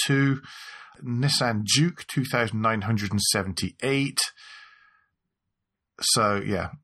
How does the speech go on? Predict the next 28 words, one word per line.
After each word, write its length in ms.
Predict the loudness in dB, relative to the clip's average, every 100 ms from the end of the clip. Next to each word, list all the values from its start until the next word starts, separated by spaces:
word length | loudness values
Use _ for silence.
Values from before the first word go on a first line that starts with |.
| -6
such 320 | -2 0 0
a 100 | -2
close 520 | -4 -4 -2 0 0 0 -2 -2
thing, 160 | -2 0
even 200 | 0 2
on 120 | 0
those 200 | 0 -2
top 200 | -6 -10 -6
three. 240 | -2 -2 -6 -16 -18 -18 -10 -2
Number 220 | 0 2
seven, 220 | 2 2
the 120 | 0 2
Mercedes-Benz 600 | 2 2 2 2 0 2 0 2
C-Class. 500 | 2 4 2 2 0 -6 -8 _ -20 -20 -6
Uh, 180 | -2 0
number 180 | 2 2 2 2
six, 200 | 2 0
the 260 | 2 2 2
Nissan 520 | 4 4 4 2 0
Qashqai. 840 | -4 0 2 0 0 2 2 0 -4 -12 -20 -6
Number 240 | -2 0 0
five, 540 | 2 4 4 4 0
the 100 | 0
Mercedes-Benz 880 | 2 2 4 4 2 2 0 2 -2 -2
A-Class 560 | 0 0 0 0 0 -4
with 140 | -12 -8
three 180 | -2 -2
thousand 520 | 2 2 2 0 0